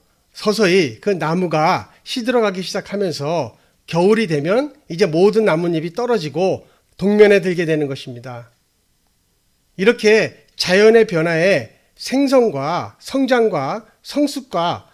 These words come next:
소멸에 따르는 것처럼 이러한 나무도 봄에는 태어나서 여름에 무성이 성장을 하고 가을에 성숙이 된 다음 겨울에는 소멸하게 되는 이러한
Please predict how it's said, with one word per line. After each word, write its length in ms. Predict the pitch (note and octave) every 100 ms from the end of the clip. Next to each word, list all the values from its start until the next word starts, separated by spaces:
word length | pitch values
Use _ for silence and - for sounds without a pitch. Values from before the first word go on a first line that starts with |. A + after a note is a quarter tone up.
| _
소멸에 600 | - - B3+ B3+ A#3 G#3+
따르는 360 | A3 A3+ G#3 G3+
것처럼 680 | E3+ - A3 E3 F#3 B2+ G2 _ _ _ _
이러한 340 | F3+ G3+ A3+ G#3+
나무도 720 | C#3 F#3 E3+ D3 G#3 D4+ _ _ _ _
봄에는 440 | F#3 G#3 G#3+ A3
태어나서 840 | A3 A3 G3+ D#3+ D#3 D#3 A3 A#3+ -
여름에 380 | D#3+ F3 G3 G#3
무성이 600 | D3 D3 F#3+ F#3 G#3+ A3 -
성장을 480 | - B3 A3+ G3 F#3
하고 480 | D#3+ C#3+ D#3 B3 - _ _
가을에 720 | - F3 G3 G3 F3+ F3 - _
성숙이 500 | - - B3 A#3+ G#3+
된 220 | F3+ E3 D#3
다음 420 | C#3+ D#3 A#3+ - _ _ -
겨울에는 640 | D#3+ E3+ E3 D#3 B3+ C#4 _
소멸하게 560 | - C#4 C4 B3 G3
되는 400 | D#3 D3 G3 C4+ - _ _ _
이러한 560 | E3+ G3 G3+ G#3 C4+